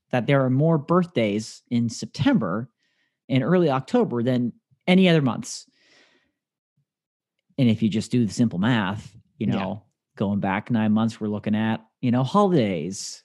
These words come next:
Speaker 1: uh, end of December, Christmas, New Year's Eve.
Speaker 2: Yes.
Speaker 1: A big one.
Speaker 2: Uh, that is a
Speaker 1: So
Speaker 2: thing.
Speaker 1: this is just a, a heads up for people in the future. Chris, you're already a parent. Um,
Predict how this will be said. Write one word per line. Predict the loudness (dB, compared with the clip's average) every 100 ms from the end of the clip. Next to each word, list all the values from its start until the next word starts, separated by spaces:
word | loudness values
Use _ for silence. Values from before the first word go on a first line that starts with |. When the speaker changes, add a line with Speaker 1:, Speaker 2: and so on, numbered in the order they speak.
| _
Speaker 1:
uh, | -8 -6 -4 -4
end | -2 0 0 0
of | 2
December, | 2 4 2 2 -2 -4 -8 -6
Christmas, | 0 0 2 0 -2 -10 _ _ _ _
New | 2 6 8 8 6
Year's | 6 6 6 6 4 4
Eve. | 4 6 6 4 0 -6 -14 -10
Speaker 2:
Yes. | -6 -6 -8 -6
Speaker 1:
A | -2
big | 2 2 2
one. | -2 -4 -10 _ -16
Speaker 2:
Uh, | -16 -14 -12
that | -10
is | -8 2
a |
Speaker 1:
So | 4 4 2
Speaker 2:
thing. | 2 2
Speaker 1:
this | 2 2
is | 0
just | 0 0 2
a, | 4 4 2 -2 _ _ _ _ _ -4
a | 0 2
heads | 2 2 2 2 -2
up | -2 -2 -8 _ _ _ _ -14
for | -6 -4
people | 0 0 2
in | 0
the | 0
future. | -2 -6 -4 -8
Chris, | -6 -6 -4
you're | -2 -2
already | 0 -2 0 0
a |
parent. | 0 0 -2 -6 -8 _ _ _ _ _ _ -12
Um, | -8 -6 -6 -6 -8